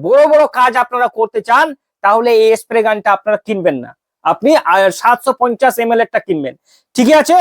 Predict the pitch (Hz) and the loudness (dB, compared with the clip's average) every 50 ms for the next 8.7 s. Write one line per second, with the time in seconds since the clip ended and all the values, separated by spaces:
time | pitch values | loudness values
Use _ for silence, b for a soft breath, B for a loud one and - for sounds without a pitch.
0 | 381 - _ _ _ _ 165 147 190 294 - - 311 330 254 311 294 302 302 330 | 0 -2 _ _ _ _ -8 -4 -2 -2 0 0 0 0 2 2 2 2 2 0
1 | 330 269 254 262 294 - - 339 330 320 302 240 165 - _ _ _ _ _ _ | 0 0 2 0 0 2 2 4 4 4 4 0 -2 -8 _ _ _ _ _ _
2 | _ 214 285 262 320 330 311 240 233 247 262 254 302 311 294 311 311 269 330 - | _ -2 -2 0 0 0 0 0 0 0 0 0 0 0 2 0 0 0 -2 -4
3 | - 269 277 254 - - 302 330 233 262 269 294 294 285 - 294 311 302 294 285 | -2 -2 -2 -2 -2 -4 -2 -2 0 2 2 2 0 0 0 0 2 2 2 2
4 | - 294 294 254 - 277 277 240 294 285 285 277 277 285 285 277 262 269 254 - | 2 0 -2 0 0 0 0 0 0 0 2 2 2 2 0 0 -2 -2 -4 -2
5 | 294 285 285 277 262 - _ _ _ _ _ _ _ _ - 208 262 - 320 311 | 0 2 2 0 0 -4 _ _ _ _ _ _ _ _ -4 -2 0 2 4 4
6 | 311 302 302 285 - - - 285 277 262 247 254 240 214 160 - _ _ _ _ | 4 4 2 2 0 -2 0 2 2 4 4 2 2 0 -2 -6 _ _ _ _
7 | _ _ _ _ _ _ - - 233 285 302 - - - 320 311 - - 285 311 | _ _ _ _ _ _ -2 0 2 2 2 0 -2 0 0 0 2 2 2 2
8 | 302 269 - 311 294 302 277 - 285 262 254 247 208 147 | 2 2 2 2 2 2 2 2 0 0 0 0 -2 -2